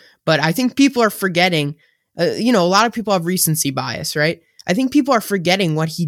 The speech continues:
did in his rookie season, in his sophomore season for Daniel Jones. He was our lead receiver,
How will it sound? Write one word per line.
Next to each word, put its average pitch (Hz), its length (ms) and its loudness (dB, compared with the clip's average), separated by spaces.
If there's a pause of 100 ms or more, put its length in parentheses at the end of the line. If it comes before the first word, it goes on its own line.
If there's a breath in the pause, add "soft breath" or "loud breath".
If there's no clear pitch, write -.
(120)
did 180 240 4
in 139 120 -2
his 151 200 -2
rookie 156 320 -4
season, 135 400 -2
in 139 120 0
his 139 160 2
sophomore 147 480 0
season 143 360 -4
for 147 140 -6
Daniel 139 320 -2
Jones. 135 420 -4
He 220 120 -4
was 226 140 0
our 190 100 2
lead 180 300 0
receiver, 160 640 2